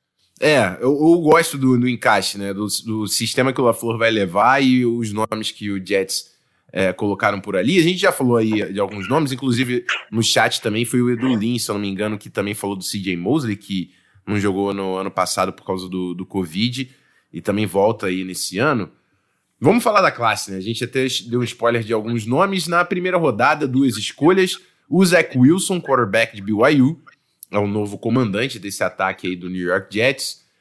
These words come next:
e fizeram um trade-up, foram pra escolha número quatorze, um tra-, uma trade com o Vikings, né? Mandaram duas escolhas de terceira rodada e conseguiram a Laia Vera Tucker.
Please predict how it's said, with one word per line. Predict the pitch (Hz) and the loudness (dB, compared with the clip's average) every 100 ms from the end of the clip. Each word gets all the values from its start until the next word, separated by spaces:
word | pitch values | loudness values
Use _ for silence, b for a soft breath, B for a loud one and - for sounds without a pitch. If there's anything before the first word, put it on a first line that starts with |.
| _ _ | _ _
e | 139 170 202 - 127 - | 2 2 2 -4 -8 -8
fizeram | - 135 120 151 | -2 2 4 2
um | 160 | 2
trade-up, | 170 196 160 139 196 - _ _ _ | 2 2 4 4 2 -4 _ _ _
foram | - 143 147 | 0 2 2
pra | 143 | 2
escolha | 135 107 127 | 2 -2 -2
número | 127 190 190 | 0 -2 0
quatorze, | 208 208 - 190 180 | -2 2 4 4 2
um | 117 | -2
tra-, | 117 117 | -2 -2
uma | 104 107 107 | -2 -4 -4
trade | - 110 117 110 | -2 -2 -2 -2
com | 117 113 | -6 -6
o | |
Vikings, | 95 107 165 - | 0 2 0 -4
né? | 110 98 | -6 -6
Mandaram | 95 95 98 107 | -6 -4 -2 0
duas | 104 131 | 0 -2
escolhas | 123 120 110 | -2 -4 -6
de | |
terceira | - 104 117 110 | -8 -10 -4 -4
rodada | 104 92 120 135 - _ _ _ _ | -2 0 0 0 -8 _ _ _ _
e | 151 | -2
conseguiram | - 180 165 139 170 | 2 0 2 2 4
a | 143 | 4
Laia | 131 165 | 4 2
Vera | 165 151 | 0 0
Tucker. | - 101 95 | 0 -4 -4